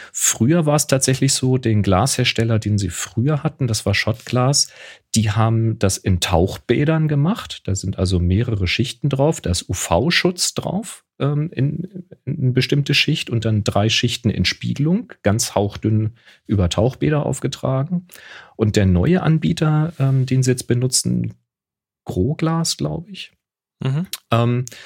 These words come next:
Speaker 1: der macht das über eine Bedampfung. Also es wird halt sehr, sehr fein ver-, vernebelt und dann eben aufgedampft.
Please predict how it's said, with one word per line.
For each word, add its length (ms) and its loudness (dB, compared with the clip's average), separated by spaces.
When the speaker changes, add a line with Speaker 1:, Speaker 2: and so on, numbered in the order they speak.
Speaker 1:
der 120 2
macht 260 0
das 180 0
über 540 0
eine 380 2
Bedampfung. 680 -2
Also 220 -4
es 140 -6
wird 140 -6
halt 160 0
sehr, 200 2
sehr 260 -2
fein 500 0
ver-, 380 0
vernebelt 760 2
und 180 -4
dann 140 -2
eben 240 0
aufgedampft. 880 -4